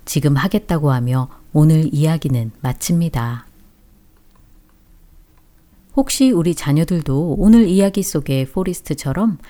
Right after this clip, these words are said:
성경을 읽고 공부하는 것이 별로 필요하지 않다고 생각하지는 않는지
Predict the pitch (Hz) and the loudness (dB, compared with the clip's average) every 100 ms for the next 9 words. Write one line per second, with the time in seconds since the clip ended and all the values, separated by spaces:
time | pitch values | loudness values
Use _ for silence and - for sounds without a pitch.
0 | - _ - 262 254 240 220 147 151 - | -20 _ 2 4 6 4 4 2 0 -2
1 | 156 156 156 151 151 151 175 180 156 143 | 2 2 2 2 2 2 0 0 -2 -4
2 | 139 113 - - - 143 135 135 - 226 | -6 -6 -10 -20 -6 -2 0 0 -4 -2
3 | 240 220 - - 139 139 196 190 147 139 | 0 0 -2 -2 -2 0 -2 0 0 0
4 | 135 190 185 - 143 139 135 139 135 131 | -2 -4 -4 -4 -4 -2 0 0 0 -2
5 | 123 208 | -4 -6